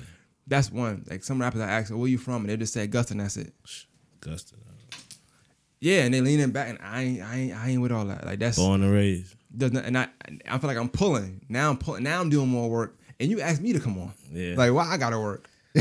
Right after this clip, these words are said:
Speaker 1: You know what I'm saying?
Speaker 2: Yeah, it, y-, yeah. You know, it's a, it's a different part of the dream, I feel like, to get that down pat. Also,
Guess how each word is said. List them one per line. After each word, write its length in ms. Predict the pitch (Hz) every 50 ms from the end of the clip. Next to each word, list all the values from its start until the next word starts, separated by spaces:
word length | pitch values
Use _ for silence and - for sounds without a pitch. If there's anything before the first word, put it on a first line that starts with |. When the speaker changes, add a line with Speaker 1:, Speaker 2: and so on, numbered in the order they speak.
| - - - - -
Speaker 1:
You 140 | 254 285 185
know 80 | 156 175
what 60 | 170 170
I'm 40 | 160
saying? 260 | 165 170 175 180 98
Speaker 2:
Yeah, 360 | 98 95 95 95 85 - 98 117
it, 180 | 120 110 90 71
y-, 300 | 120 135 113 78 - - -
yeah. 480 | - 113 113 113 113 110 107 107 107 104 101 110 - - -
You 180 | 101 107 104
know, 320 | 98 95 92 90 90 90 - -
it's 180 | 107 127 123 139
a, 220 | 113 101 - -
it's 120 | 117 113 -
a 60 | 107
different 300 | 104 107 101 - 92 -
part 180 | - 98 90 90
of 100 | 87 82
the 80 | 80
dream, 520 | 76 73 80 85 90 90 90 90 87 87 87 87 - _ -
I 60 | 85 87
feel 200 | - - 87 85
like, 400 | 87 85 82 80 78 - - _ - -
to 80 | - 80
get 260 | 71 80 90 78 -
that 260 | 87 87 80 67 60
down 280 | 90 90 87 85 85 82
pat. 320 | - 104 90 85 82 -
Also, 520 | - 101 117 113 - - 107 104 104 101